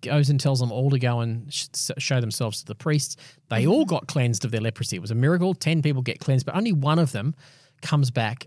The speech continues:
Speaker 1: and actually bothers to thank Jesus,
Speaker 2: Mm.
Speaker 1: shouting, "Praise God." He fell on his Jesus' feet. They fell at Jesus' feet, thanking him for what he had done. And this man was not a Jew. He was a Samaritan.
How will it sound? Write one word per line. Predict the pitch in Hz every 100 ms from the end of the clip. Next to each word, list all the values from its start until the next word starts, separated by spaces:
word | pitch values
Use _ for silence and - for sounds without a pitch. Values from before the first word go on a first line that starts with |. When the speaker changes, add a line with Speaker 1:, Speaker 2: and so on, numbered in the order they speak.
| -
Speaker 1:
and | 127
actually | 120 -
bothers | 120 120 110 110
to | 117
thank | - 123 107 -
Jesus, | 107 104 92 - - -
Speaker 2:
Mm. | 185 170 160 160
Speaker 1:
shouting, | - 135 113
"Praise | 104 147 139 120
God." | 131 110 95 - -
He | -
fell | 147 135
on |
his | 139 110
Jesus' | 117 110 -
feet. | 110 101 _ _
They | -
fell | - 143 139
at |
Jesus' | 123 113 107
feet, | - 110 -
thanking | - 139 135 120
him | 110
for | 95 98
what | 101
he | 101
had |
done. | 107 98 92
And | 101
this | 127 -
man | 107 110 214 - - - - _ _ _ _ _ _
was | 117 110
not | 131 147
a |
Jew. | 180 165 165
He | 151
was | 131 139 131
a | 135
Samaritan. | - 143 135 127 120 - 92